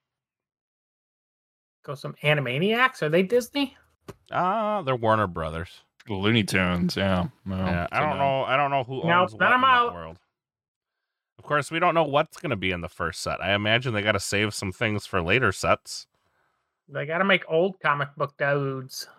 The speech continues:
Speaker 1: or
Speaker 2: Yeah.
Speaker 1: stuff, so old people like me care.
Speaker 2: I'm assuming, I mean, Disney owns Marvel, so I'm assuming all of Marvel will be in
Speaker 1: No.
Speaker 2: there eventually, too. No, you don't think so?
Speaker 1: Uh,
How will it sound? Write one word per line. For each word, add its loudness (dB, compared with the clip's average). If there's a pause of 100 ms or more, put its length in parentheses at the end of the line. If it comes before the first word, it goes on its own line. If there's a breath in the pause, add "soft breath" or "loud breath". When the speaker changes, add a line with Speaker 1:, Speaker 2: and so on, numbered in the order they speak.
(140)
Speaker 1:
or -6
Speaker 2:
Yeah. -14
Speaker 1:
stuff, 2
so 2
old 4
people 2
like 4
me -2
care. -2 (840)
Speaker 2:
I'm 2
assuming, 2
I 2
mean, 0
Disney -2
owns 0
Marvel, 4
so -4
I'm 0
assuming -6
all 2
of -2
Marvel -2
will 0
be 4
in 6
Speaker 1:
No. 6
Speaker 2:
there 6
eventually, -4
too. -4
No, -2
you -2
don't -4
think -6
so? -4
Speaker 1:
Uh, 4